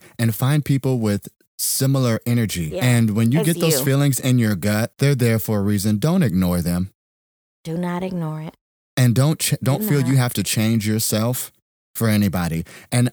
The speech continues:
Speaker 1: you know, I'm saying that now as being removed from it.
Speaker 2: Yeah.
Speaker 1: Because sometimes you just, you know, you feel, "Well, maybe if I do this, maybe if I do that." And then another thing too, Sam, I, I know you don't know us like that, but let me just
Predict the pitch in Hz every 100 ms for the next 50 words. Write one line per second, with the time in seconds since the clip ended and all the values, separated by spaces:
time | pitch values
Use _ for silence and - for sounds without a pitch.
0 | - 127 120 147 - 131 131 120 117 107
1 | 104 107 113 123 - - 110 98 117 117
2 | 101 104 95 131 151 139 - 123 92 80
3 | 71 _ 180 143 62 117 120 107 - 156
4 | 170 135 123 123 101 113 98 110 113 -
5 | - _ - 147 107 107 - - 113 -
6 | 117 107 107 120 131 127 113 113 117 110
7 | 107 104 107 101 98 101 101 98 92 95
8 | 95 127 127 131 143 151 147 143 135 139
9 | 135 139 - _ _ _ - - 123 120
10 | 135 _ _ _ 110 110 - 120 120 117
11 | 113 110 104 104 _ _ _ _ _ _
12 | 110 107 107 101 98 95 90 92 101 87
13 | 92 92 90 104 117 98 107 101 -